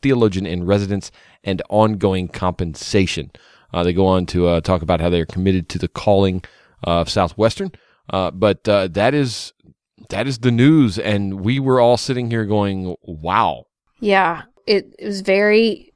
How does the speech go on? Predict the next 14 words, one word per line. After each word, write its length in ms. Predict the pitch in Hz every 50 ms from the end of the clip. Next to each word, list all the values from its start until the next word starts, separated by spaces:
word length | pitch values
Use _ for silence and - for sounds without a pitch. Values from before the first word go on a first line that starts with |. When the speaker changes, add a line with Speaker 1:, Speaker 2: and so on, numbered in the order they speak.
| _ -
Speaker 2:
very 320 | 202 202 202 214 220 240
sudden. 600 | 226 - - 214 190 190 185 190 185 185 185 185 - _ _ _ _ _ _ _ _ _ _ _
Obviously, 880 | - 196 202 214 214 208 214 - - 214 202 196 190 185 180 175 - _ _ _ _ _ _ _ _ _ _ _ _
I 100 | 208 202
think 220 | 208 208 208 196
it's 160 | 220 202 - -
kinda 260 | - 254 240 214 190
sinking 480 | - - 226 208 196 - 214 208 202
in 280 | 196 196 196 190 190 185
with 140 | 180 175 -
everyone 420 | - 185 190 202 202 196 202 196
across 440 | 185 175 - - 196 160 185 190 -
the 120 | - 214
convention. 800 | 208 - 214 202 202 202 208 214 214 - 226 214 208 208 202 202